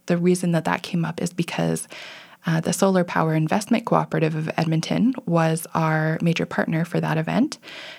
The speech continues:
and they did a fabulous workshop on community benefits of solar power and what it could look like, uh,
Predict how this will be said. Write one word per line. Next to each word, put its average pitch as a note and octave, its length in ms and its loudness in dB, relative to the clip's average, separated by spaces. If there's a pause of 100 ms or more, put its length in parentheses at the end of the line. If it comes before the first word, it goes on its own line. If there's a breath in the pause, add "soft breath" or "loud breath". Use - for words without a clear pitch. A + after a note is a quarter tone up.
(140)
and D#3+ 420 4
they E3 180 2
did E3 240 0
a E3+ 40 -2
fabulous G3+ 540 0
workshop E3 580 -2
on D#3+ 720 0 (920)
community E3 420 2
benefits D#3+ 560 -2
of A3 80 -2
solar G3+ 300 0
power G#3 440 0 (440 loud breath)
and F3 160 4
what E3+ 100 2
it - 80 -2
could D#3+ 180 -4
look - 200 -6
like, - 440 -4 (120)
uh, D#3+ 240 -4